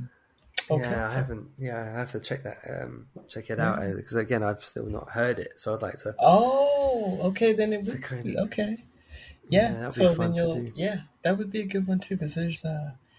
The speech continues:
Speaker 1: there's some good songs on that one as well.
Speaker 2: Mm.
Speaker 1: Yeah.
Speaker 2: Yeah. Awesome. So you said, uh, you know, we, we've, we've teased our closing number,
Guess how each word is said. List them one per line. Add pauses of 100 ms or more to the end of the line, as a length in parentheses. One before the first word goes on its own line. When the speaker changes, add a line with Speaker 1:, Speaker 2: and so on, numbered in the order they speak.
(160)
Speaker 1:
there's
some
good
songs
on
that
one
as
well. (100)
Speaker 2:
Mm. (680)
Speaker 1:
Yeah.
Speaker 2:
Yeah. (760)
Awesome. (420)
So
you
said,
uh,
you
know,
we,
we've,
we've
teased
our
closing
number,